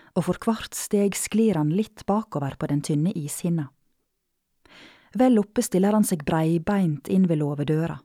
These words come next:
løfter kroken ut av krampen og slår begge dørene til sides og går inn. Overgangen fra det sterke snølyset i februarsola til rommet under skråtaket innanfor gjør det vanskelig å sjå.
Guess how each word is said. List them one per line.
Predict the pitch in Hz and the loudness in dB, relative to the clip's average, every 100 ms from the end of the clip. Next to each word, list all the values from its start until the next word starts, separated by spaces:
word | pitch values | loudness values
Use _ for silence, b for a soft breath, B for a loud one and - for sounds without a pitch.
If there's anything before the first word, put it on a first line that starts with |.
| _ _ _ - | _ _ _ -4
løfter | 143 139 151 - | -4 -2 -6 -2
kroken | 190 190 190 156 151 | 0 0 0 0 0
ut | 180 - | 0 -2
av | 139 | -4
krampen | 151 139 143 - 175 | -2 -2 -2 -2 -2
og | 165 | -2
slår | - 175 151 | 0 -2 0
begge | 151 143 202 | -4 -2 0
dørene | 175 156 170 175 | 0 2 2 0
til | 160 - | -2 -4
sides | 151 147 175 185 175 | -6 -4 -4 -4 -4
og | 147 | -4
går | 139 143 | -4 -4
inn. | 143 _ _ _ _ _ _ _ _ _ _ _ _ _ _ B B B B B | -6 _ _ _ _ _ _ _ _ _ _ _ _ _ _ B B B B B
Overgangen | 190 196 185 156 143 143 | 4 6 6 4 4 2
fra | 139 147 | 0 0
det | 143 | -2
sterke | - 143 - - 202 | -4 -6 -8 -4 -2
snølyset | - 160 143 147 170 190 - | 2 2 2 2 2 0 -2
i | 165 | -2
februarsola | 151 139 156 156 202 - 165 143 139 - | -4 -2 0 0 0 -2 -2 0 -2 -2
til | 160 160 | 0 2
rommet | 180 180 160 | 4 4 4
under | 170 160 | 2 0
skråtaket | - - 175 180 170 151 - 147 | -2 -2 0 0 -2 -4 -2 -2
innanfor | 143 165 208 165 147 | 0 0 0 0 -2
gjør | 147 143 | -2 -2
det | 147 | -2
vanskelig | 147 143 - 208 202 | -2 -4 -4 -2 -2
å | 180 | -4
sjå. | - 185 | -6 -8